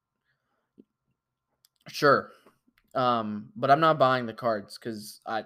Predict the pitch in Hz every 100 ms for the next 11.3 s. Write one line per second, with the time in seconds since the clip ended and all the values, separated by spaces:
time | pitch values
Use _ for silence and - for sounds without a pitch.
0 | - 123 120 113 110 107 110 - 104 98
1 | _ _ _ _ _ _ - - 110 107
2 | - 104 - _ _ 113 98 92 107 -
3 | _ _ _ _ _ _ _ _ _ _
4 | _ _ _ - 143 131 135 160 151 120
5 | 123 104 101 98 - _ _ _ _ _
6 | _ _ _ - 131 139 120 - 117 110
7 | 98 - 110 98 95 - - 131 123 113
8 | 104 98 - 104 98 98 101 - 117 107
9 | 104 104 98 - - 57 58 - - -
10 | - - _ _ _ _ _ _ _ _
11 | 78 67 -